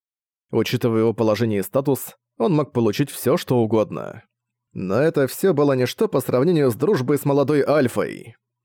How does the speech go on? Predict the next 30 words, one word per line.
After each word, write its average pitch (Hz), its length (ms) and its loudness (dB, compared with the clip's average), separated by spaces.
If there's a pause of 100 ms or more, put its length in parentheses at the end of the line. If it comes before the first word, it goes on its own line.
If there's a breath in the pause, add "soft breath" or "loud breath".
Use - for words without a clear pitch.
(360)
Цинь 120 300 -2
Юян 117 160 2
уже 107 160 0
был 101 160 -2
стар, 131 480 -2 (160)
притом 202 320 -2
не 143 120 2
имел 123 160 2
преемников. 127 800 0 (440)
Если 110 400 0
однажды 113 380 0
он 107 120 -2
скончается, 120 920 0 (400)
то 143 80 -2
как 226 200 -2
долго 175 280 0
еще 113 220 -2
будет 110 220 -4
блистать 101 420 -2
величественный 110 600 -2
клан 110 280 -2
Цинь? - 460 -4 (760)
Цинь 107 280 -2
Юян 131 260 2
отлично 135 440 -2
знал 113 220 -2
ответ 107 400 -2
на 196 80 2
этот 120 260 -2
вопрос. - 640 -6